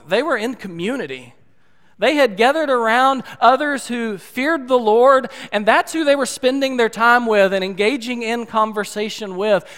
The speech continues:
And while we don't know exactly what they were saying, we know that God has always designed his people to live in community. It has always been his plan for his people to live among others who,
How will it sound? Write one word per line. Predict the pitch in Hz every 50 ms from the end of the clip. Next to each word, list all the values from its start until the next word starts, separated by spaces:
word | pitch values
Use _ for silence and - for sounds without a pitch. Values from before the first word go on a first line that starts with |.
| - -
And | 233 240 254 247
while | 262 277 277
we | 285 269
don't | 233 302 370 - -
know | 240 262 277 294 302 277
exactly | - 240 208 196 180 180 190 220 254 302 330 - - 302 294 294 294 269
what | 240 240 254 254
they | - 262 247
were | 240 226 202
saying, | - - - 226 254 285 269 240 208 196 214 240 240 - - - - - - -
we | 208 247 269
know | 254 240 247 277 311 339 330 294
that | 269 240 208
God | 196 220 240 277 294 285 262
has | 226 247 233 240 - -
always | - - 269 294 311 320 330 330 339 320 277
designed | - - 285 262 240 262 254 247 240 240 233 226 202
his | 202 214 -
people | - - 220 214 190 - 180 160
to | 147 - - 180
live | 170 170 175 170
in | 165 151
community. | - 156 151 135 127 120 110 107 107 110 110 - _ _ _ _ _ - - - - - -
It | 226 285 330
has | 330 262 240
always | 247 262 285 302 330 320 320 262 233
been | 220 254 254 247
his | 240 226 -
plan | - - 226 226 254 269 262 254 233 214 202
for | - 226 208
his | 202 220 202 -
people | - - 262 247 - - 196 180 190 208 208 - - _ _ - - - _ -
to | - 226
live | 214 220 226 240 285 320 339 - -
among | 226 247 247 240 240 247 247 240
others | 208 185 214 220 233 208 202 185 185 190 185 - - - - - - -
who, | - 233 254 262 254 208